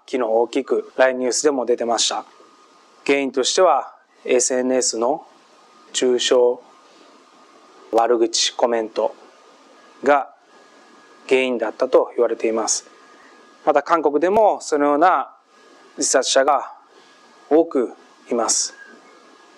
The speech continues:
本当に心に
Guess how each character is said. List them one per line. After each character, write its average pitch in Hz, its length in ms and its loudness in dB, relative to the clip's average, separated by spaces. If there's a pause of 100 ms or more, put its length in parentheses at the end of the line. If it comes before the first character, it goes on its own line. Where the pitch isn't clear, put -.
(2750)
本 147 160 -2
当 180 140 2
に 185 120 0
心 196 360 2
に 120 200 -6